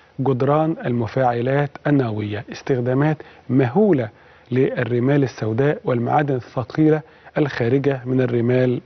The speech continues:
السوداء. أكتوبر اتنين وعشرين افتتح الرئيس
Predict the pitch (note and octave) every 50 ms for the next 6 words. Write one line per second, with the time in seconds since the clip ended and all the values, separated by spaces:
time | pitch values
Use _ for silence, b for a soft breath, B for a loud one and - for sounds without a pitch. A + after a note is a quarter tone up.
0 | - - - D3 - - B2+ A2 G#2 F#2+ G2+ G2 - - - - B B B B
1 | B B B B B B B B B B B B B B B B B2+ - - -
2 | A#3+ B3+ B3+ G3 E3+ C3 B2 - E3+ E3+ D#3 B2+ A#2+ - - - C3+ E3+ F#3 G3+
3 | F3+ - - - - - D#3 - - - - - F#3+ C3+ - B2 A2+ - - D3
4 | C#3+ A#2+ -